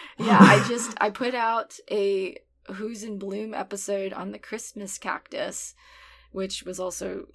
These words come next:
Speaker 1: kind of a, uh, meditation on late stage capitalism and the holidays and consumerism and how this plant is kind of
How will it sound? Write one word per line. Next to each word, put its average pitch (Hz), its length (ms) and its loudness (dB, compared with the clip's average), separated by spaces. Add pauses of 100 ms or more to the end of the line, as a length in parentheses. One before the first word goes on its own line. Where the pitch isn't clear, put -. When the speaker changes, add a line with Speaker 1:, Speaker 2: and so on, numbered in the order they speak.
Speaker 1:
kind 170 260 -12
of 175 160 -12
a, 190 380 -10
uh, 190 420 -12
meditation 196 960 -4
on 180 680 -6
late 185 440 -6
stage 180 320 -8
capitalism 180 680 -6
and 202 120 -8
the 180 60 -8
holidays 185 680 -6
and 165 100 -14
consumerism 180 880 -10
and 175 140 -16 (400)
how 190 160 -4
this 185 160 -8
plant 190 420 -10
is 170 420 -10 (120)
kind 180 300 -10
of 175 140 -10